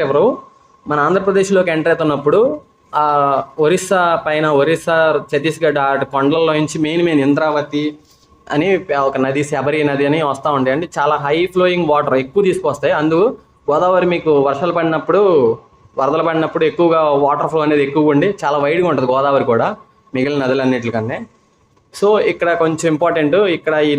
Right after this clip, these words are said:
నదులు ఎక్కడెక్కడి నుంచి వస్తున్నాయి ఏంటి అనేది కూడా ఇంపార్టెంట్. ప్లస్ ఈ మధ్య, ఈ మధ్య రీసెంట్గా ఏ ఆంధ్రప్రదేశ్ గవర్నమెంట్ గోదావరి బనకచెర్ల ప్రాజెక్ట్ అని ఒకటి నిర్మిస్తుందండి, నిర్మించాలనుకుంటున్నారు, టాప్ ప్రయారిటీగా పెట్టుకున్నారు. ఇదేంటంటే మీరు ఇమేజ్లో ఒకసారి చూడండి,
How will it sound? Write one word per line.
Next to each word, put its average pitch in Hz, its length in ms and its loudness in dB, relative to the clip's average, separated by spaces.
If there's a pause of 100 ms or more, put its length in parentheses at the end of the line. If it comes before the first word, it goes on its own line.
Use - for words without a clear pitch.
నదులు 165 260 0 (160)
ఎక్కడెక్కడి 160 380 -4
నుంచి 147 160 0
వస్తున్నాయి 151 280 -2 (100)
ఏంటి 139 200 0
అనేది 131 220 0
కూడా 131 160 2
ఇంపార్టెంట్. 120 400 -2 (760)
ప్లస్ 165 260 0 (400)
ఈ - 20 2 (140)
మధ్య, 196 260 0 (160)
ఈ - 100 2
మధ్య 180 300 0
రీసెంట్గా 180 340 0 (140)
ఏ - 20 2 (200)
ఆంధ్రప్రదేశ్ 180 500 -2
గవర్నమెంట్ 143 460 2 (240)
గోదావరి 185 440 2 (100)
బనకచెర్ల 160 520 -2
ప్రాజెక్ట్ 147 400 -2
అని 220 120 2 (480)
ఒకటి 147 200 -2
నిర్మిస్తుందండి, 139 580 0 (540)
నిర్మించాలనుకుంటున్నారు, 156 880 0 (160)
టాప్ 156 220 0
ప్రయారిటీగా 160 440 0
పెట్టుకున్నారు. 139 460 0 (220)
ఇదేంటంటే 160 520 0 (1000)
మీరు 151 160 0 (100)
ఇమేజ్లో 170 360 2
ఒకసారి 151 300 -4
చూడండి, 143 380 2